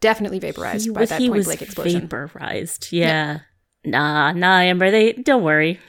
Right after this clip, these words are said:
Speaker 2: <laughs>
Speaker 1: Wiggins, Wiggins is a
Speaker 2: Wiggins
Speaker 1: coding
Speaker 2: and
Speaker 1: superpower man.
Speaker 2: Yeah, Wiggins can rebuild him.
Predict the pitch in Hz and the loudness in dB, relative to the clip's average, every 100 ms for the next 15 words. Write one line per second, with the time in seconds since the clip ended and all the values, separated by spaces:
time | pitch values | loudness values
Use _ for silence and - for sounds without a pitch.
0 | - - - - - 185 - 190 262 254 | -14 -14 -14 -14 -12 -8 -4 0 0 4
1 | 269 285 311 285 - - 392 254 330 311 | 6 8 8 6 2 -2 0 2 6 4
2 | 294 311 339 311 269 285 254 370 320 - | 6 4 6 8 8 6 6 4 4 2
3 | 233 220 214 196 233 233 262 240 226 226 | 4 4 2 0 0 2 6 8 8 4
4 | - _ 302 294 302 277 254 - 208 185 | -6 _ -4 0 2 2 2 2 2 2
5 | 170 170 165 175 175 | 2 2 4 4 2